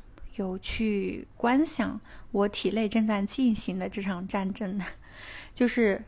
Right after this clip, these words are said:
在我发烧的时候，我体内的白细胞可能正在跟病-，病毒进行这个激烈的战斗。然后我似乎呢，也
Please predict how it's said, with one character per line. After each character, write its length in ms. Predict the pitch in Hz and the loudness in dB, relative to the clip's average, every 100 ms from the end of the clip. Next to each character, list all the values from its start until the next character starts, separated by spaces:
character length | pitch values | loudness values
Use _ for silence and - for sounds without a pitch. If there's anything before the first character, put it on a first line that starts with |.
| - | -12
在 160 | - 233 | 0 2
我 100 | 208 | 2
发 160 | 196 226 | 2 4
烧 180 | 247 247 | 6 6
的 60 | |
时 160 | 240 202 | 4 0
候， 240 | 190 - - - - - - | -2 -4 -6 -20 -20 -20 -2
我 240 | 208 196 | 2 2
体 240 | 190 - 196 | 2 0 2
内 180 | 208 | 2
的 160 | 196 185 | 2 0
白 260 | - 185 202 | 0 -2 0
细 240 | - 233 | 0 0
胞 240 | 202 196 208 | 0 0 -2
可 240 | - 214 | -2 -2
能 340 | 185 185 185 | -2 -4 -4
正 240 | 202 240 208 | 2 2 2
在 240 | 220 202 | 0 -2
跟 360 | 196 208 202 208 | 0 2 4 4
病-， 320 | 240 214 202 - - - | 4 4 2 -2 -14 4
病 240 | 254 233 | 8 8
毒 260 | 202 180 180 | 8 0 -2
进 240 | - 220 | 0 2
行 240 | 208 185 185 | 2 0 -2
这 120 | 208 | -2
个 160 | 190 185 | -2 -2
激 180 | - | 0
烈 160 | 226 220 | 0 0
的 140 | 202 | -2
战 260 | 208 226 196 | 0 0 2
斗。 160 | 196 - - - - - - - | 0 -2 -8 -18 -18 -18 -18 -6
然 120 | 202 | 0
后 80 | 233 | 2
我 100 | 208 | 2
似 180 | 208 - | 0 -2
乎 200 | 226 226 | 0 2
呢， 180 | 220 214 | 2 2
也 340 | 214 185 - | 0 -2 -6